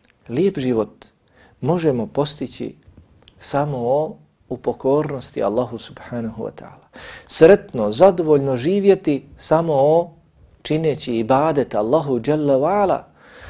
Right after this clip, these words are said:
Zato Allah subhanahu wa ta'ala prejasno i kaže u devedeset sedmom ajetu sure Nahl: "Men amila salihan min zakarin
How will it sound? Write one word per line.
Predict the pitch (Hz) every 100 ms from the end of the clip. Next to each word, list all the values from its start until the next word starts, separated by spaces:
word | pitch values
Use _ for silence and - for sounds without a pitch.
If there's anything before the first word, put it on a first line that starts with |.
| - -
Zato | 143 156 160
Allah | 147 170 151
subhanahu | - - 170 160 139
wa |
ta'ala | 165 156 156
prejasno | 151 139 - 127
i |
kaže | 120 175 170 139 -
u | 123
devedeset | 120 120 165 - 220 131
sedmom | - 202 165 135
ajetu | 143 139
sure | 127 131 120
Nahl: | 117 156 160 143 139 - _ _ _ _ _ _ _ _ _ _ _ _ _ - - - - -
"Men | 139 139
amila | 135 170 190 175 160 156
salihan | - 156 151 151 185 - 190 156 120 - - _ _ _
min | 143 254 254
zakarin | 175 160 151 160 151 151